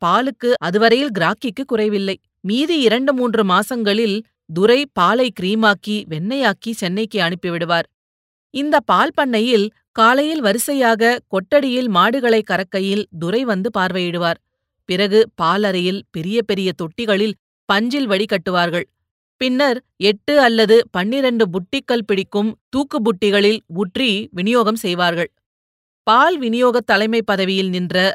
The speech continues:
ரங்கன் அன்று காலையிலேயே ஆட்களை விரட்டிக் கொண்டிருந்தான்.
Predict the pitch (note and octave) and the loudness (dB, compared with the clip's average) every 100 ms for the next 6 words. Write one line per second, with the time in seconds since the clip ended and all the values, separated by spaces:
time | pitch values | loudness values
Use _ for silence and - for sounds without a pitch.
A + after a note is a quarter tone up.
0 | E3+ D#3+ E3 G3 A#3 G3+ _ - F3+ A3+ | -2 -6 -2 -2 -2 -4 _ -4 -2 0
1 | B3 A3+ F3 A#3 C#4 B3 G#3 G3+ G#3+ - | -2 -4 -2 -2 0 0 0 2 2 0
2 | D#3+ G#3 - A#3+ G3 E3+ F#3 G#3 F3+ F3 | -4 -6 -4 -2 -2 -4 -6 -8 -6 -4
3 | F3 E3+ F3 | -4 -4 -6